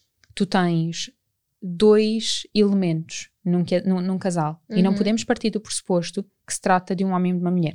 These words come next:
Speaker 2: Uhum.
Speaker 1: Ok? Portanto, logo aqui tu tens várias técnicas que são adaptadas para cada um desses, desses
Speaker 2: Sim.
Speaker 1: casais.
Speaker 2: Sim.
Speaker 1: Ok?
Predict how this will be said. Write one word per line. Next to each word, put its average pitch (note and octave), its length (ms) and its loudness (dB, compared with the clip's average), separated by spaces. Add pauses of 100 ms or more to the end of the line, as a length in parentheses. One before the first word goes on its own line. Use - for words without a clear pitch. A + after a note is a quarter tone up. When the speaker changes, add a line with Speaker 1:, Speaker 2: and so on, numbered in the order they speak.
(220)
Speaker 2:
Uhum. G3+ 440 -4 (220)
Speaker 1:
Ok? F3+ 280 0 (540)
Portanto, F3 320 -2
logo A3+ 220 4
aqui G3+ 500 -2
tu G3+ 120 -4
tens F#3 360 -2 (120)
várias F#3+ 760 2
técnicas F3 560 -6
que - 80 -8
são F#3 140 0
adaptadas F3+ 520 -4
para F3 200 -2
cada A3 360 0
um A3+ 280 0 (640)
desses, E3+ 960 0
desses F#3+ 260 2
Speaker 2:
Sim. - 60 -2
Speaker 1:
casais. E3+ 580 2 (100)
Speaker 2:
Sim. G#3 360 -6
Speaker 1:
Ok? F3+ 420 0